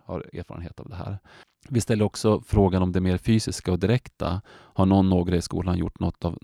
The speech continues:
nedanstående mot din vilja under det senaste halvåret? Tafsat eller tagit på dig på ett sätt du tyckte var närgånget? Ungefär tio procent.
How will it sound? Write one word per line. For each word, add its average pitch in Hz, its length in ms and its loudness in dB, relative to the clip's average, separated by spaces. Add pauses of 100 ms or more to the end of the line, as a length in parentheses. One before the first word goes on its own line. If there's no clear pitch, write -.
nedanstående 85 580 -2
mot 104 320 2
din 85 180 -6
vilja 87 300 -6
under 85 180 -6
det 87 60 -12
senaste 87 380 -10
halvåret? 85 560 -10 (360)
Tafsat - 440 -2
eller 98 120 0
tagit 92 420 -2
på - 120 2
dig 98 100 4
på 98 120 -2
ett 98 60 -2
sätt - 200 -2
du - 80 -8
tyckte - 320 -8
var 87 260 -4
närgånget? 90 800 -2 (360)
Ungefär 92 260 -2
tio 87 260 -4
procent. - 580 -4